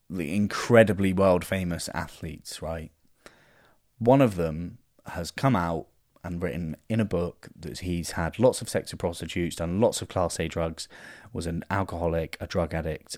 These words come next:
and sex addict. And he came out and he said all that. And people absolutely love him, and they put him on a pedestal, and he is the picture of a mental health recovery. And that's fair. That's great. He's told the truth. He,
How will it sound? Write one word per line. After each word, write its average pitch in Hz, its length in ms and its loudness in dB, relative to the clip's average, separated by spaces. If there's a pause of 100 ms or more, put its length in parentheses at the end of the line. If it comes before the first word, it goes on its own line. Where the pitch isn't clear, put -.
and 78 360 -10
sex - 280 -12
addict. - 400 -16 (300)
And 92 100 -10
he 80 140 -6
came 107 260 -2
out 90 160 -4
and 85 80 -12
he 82 60 -14
said 85 200 -6
all 80 100 -10
that. 82 220 -8 (380)
And 135 160 -2
people 175 400 2
absolutely 113 640 -2
love 82 180 -2
him, 78 160 -6
and 76 140 -6
they 87 80 -2
put - 160 -4
him 95 100 -4
on 87 120 -2
a 85 40 -4
pedestal, 117 560 2
and 87 140 -2
he 92 160 -4
is 85 240 -2 (420)
the - 80 -8
picture - 720 2
of 82 400 0
a 90 100 -6
mental 92 300 -2
health 85 180 0
recovery. 82 540 -6
And 92 320 -4 (320)
that's 110 200 4
fair. 107 400 4
That's 104 180 2
great. 95 380 2
He's 123 160 -2
told 110 180 -4
the 95 80 -2
truth. 95 340 0 (320)
He, 98 460 2